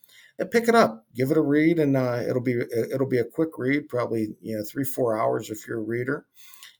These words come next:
And, uh, and I think that it, it'll, it'll take you through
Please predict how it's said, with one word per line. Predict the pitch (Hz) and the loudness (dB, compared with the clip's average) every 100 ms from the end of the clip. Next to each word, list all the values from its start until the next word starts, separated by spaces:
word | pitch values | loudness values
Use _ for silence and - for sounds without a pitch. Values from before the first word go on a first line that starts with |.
| - | -6
And, | 113 120 123 | -2 0 2
uh, | 127 127 117 - | 4 2 -2 -4
and | 120 | -4
I | 127 | -2
think | - 156 151 | -2 -2 2
that | 147 | 4
it, | 139 - | 2 0
it'll, | 123 - 123 | -2 -2 -2
it'll | 123 107 | -2 -2
take | 139 135 135 | -2 0 0
you | 123 | -2
through | - 127 123 | -2 -2 -2